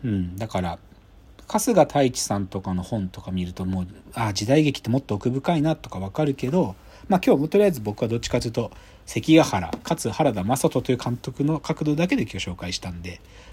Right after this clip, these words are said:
Speaker 2: まあ、またちょっと時代劇だけを取り出す回とかもやってみようと思います、またね。
Speaker 1: うん。
Speaker 2: はい。ということで、じゃあ本日この辺。またご意見やご感想などはですね、フォームから送っていただけると嬉しいです。では、お別れのお時間がやってまいりました。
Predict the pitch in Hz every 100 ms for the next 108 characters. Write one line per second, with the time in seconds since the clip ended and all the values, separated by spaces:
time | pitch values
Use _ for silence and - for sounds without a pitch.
0 | - 170 131 123 147 175 175 190 113 110
1 | 156 160 139 123 131 135 - 98 117 -
2 | 160 147 90 87 87 117 139 87 110 151
3 | - 85 92 98 147 180 - - - -
4 | - 139 - - - 220 226 175 101 101
5 | 110 101 85 - - 98 95 95 - -
6 | 175 190 156 180 185 139 110 127 120 135
7 | 143 120 90 87 101 95 113 113 117 113
8 | - - 151 160 160 160 - 98 - 95
9 | 87 - - - 202 - - - 107 -
10 | 104 101 98 101 107 101 156 147 - 120
11 | 139 160 -